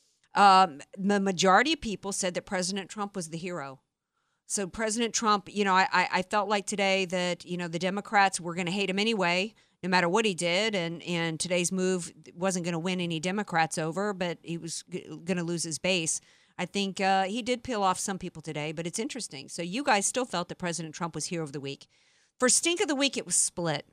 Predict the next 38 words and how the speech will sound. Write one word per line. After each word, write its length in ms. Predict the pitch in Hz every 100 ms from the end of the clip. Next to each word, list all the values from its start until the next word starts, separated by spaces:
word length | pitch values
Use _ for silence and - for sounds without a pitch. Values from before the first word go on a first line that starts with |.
| _ _ _ _ _ _ _ -
uh, 180 | 175 190
evenly 460 | 185 226 214 196 190
between 420 | 185 - 180 175
Nancy 320 | 180 226 247
Pelosi 680 | - 196 185 190 - 254 277 - _ _ _ -
as 220 | 185 175
well 260 | 185 185 180
as, 280 | 175 165
uh, 180 | - 151
New 140 | 170 160
York 480 | 160 151 139 - -
for 380 | - 170 156 151
their 260 | 151 143
infanticide. 840 | - 151 - 156 156 156 160 147
Here's 240 | 170 254 233
where 120 | 196
I'm 240 | 170 214
gonna 160 | 185 165
weigh 300 | 147 147 143
in. 260 | 135 131 139
My 160 | 214
runner-up 500 | 220 262 320 294 262
for 100 | 269
hero 260 | 262 240 233
of 80 | 214
the 80 | 175
week, 220 | 175 170
I'm 80 | 226
gonna 120 | 262
go 120 | 269
with 120 | 277
hero 160 | 254 226
of 100 | 202
the 80 | 196
week 160 | 190
as 100 | 196
President 420 | - 185 180 180
Trump, 340 | - 175 156